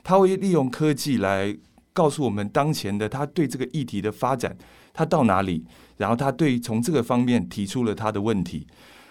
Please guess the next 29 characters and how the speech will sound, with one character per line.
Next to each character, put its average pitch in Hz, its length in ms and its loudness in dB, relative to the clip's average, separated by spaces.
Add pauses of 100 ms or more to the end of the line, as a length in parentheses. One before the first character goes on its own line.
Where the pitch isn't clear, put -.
我 139 100 0
觉 175 100 8
得 233 140 6
他 180 40 -2
很 156 120 2
多 190 120 6
时 190 80 0
候 190 60 6
就 180 100 0
像 185 180 2
爱 175 180 2
因 165 60 2
斯 160 120 -2
坦 120 160 2
讲， 95 180 -2
他 131 140 0
就 151 100 0
说 143 240 2
啊， 120 220 2 (160)
知 220 220 0
识 233 160 0
的 143 80 6
来 117 160 4
源 117 120 4
是 147 120 -2
来 107 120 -2
自 117 120 -6
经 131 340 2
验， 123 240 6